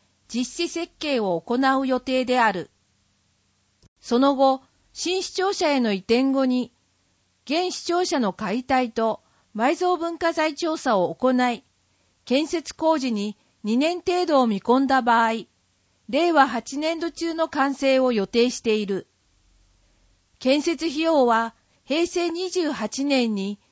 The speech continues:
三十八億二千万円と示していたが、建設資材費や労務単価が高騰しており、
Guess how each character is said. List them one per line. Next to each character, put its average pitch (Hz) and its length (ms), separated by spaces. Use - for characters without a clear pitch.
三 359 320
十 320 200
八 233 340
億 262 200
二 202 160
千 339 260
万 349 200
円 302 160
と 202 120
示 220 360
し - 40
て 220 140
い 190 80
た 208 180
が、 180 240
建 269 240
設 294 300
資 285 160
材 311 240
費 233 160
や 208 240
労 311 220
務 370 120
単 349 240
価 294 120
が 196 180
高 220 240
騰 285 220
し - 100
て 269 160
お 262 120
り、 185 200